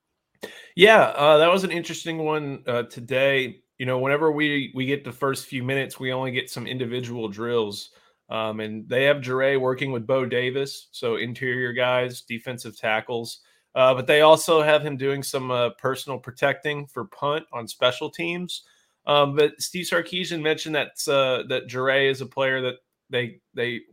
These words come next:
how do they describe him? He has positional flex. Uh, so it sound-, and,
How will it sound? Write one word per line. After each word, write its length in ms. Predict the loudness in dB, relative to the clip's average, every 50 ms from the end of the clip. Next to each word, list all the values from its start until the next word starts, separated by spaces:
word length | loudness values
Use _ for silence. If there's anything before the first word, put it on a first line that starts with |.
| -12 -10
how 100 | -8 -6
do 80 | -6
they 140 | -4 -6 -6
describe 440 | -6 -8 -10 -10 -6 -4 -4 -4 -4
him? 120 | -6 -10 -12
He 120 | -4 0 0
has 160 | 0 0 -2
positional 720 | -6 -8 -8 -6 -4 -4 -4 -4 -4 -4 -6 -6 -6 -8
flex. 680 | -10 -8 -4 0 0 0 0 -4 -8 -14 -16 -16 -16 -18 _ _ _ _ _ _ _ _ -2
Uh, 240 | 0 0 0 0
so 160 | -2 -2 -2 -2
it 100 | -2 -2
sound-, 300 | -2 -2 -2 -2 -2 -4 -6 -8
and, 300 | -8 -6 -6 -8 -10 -12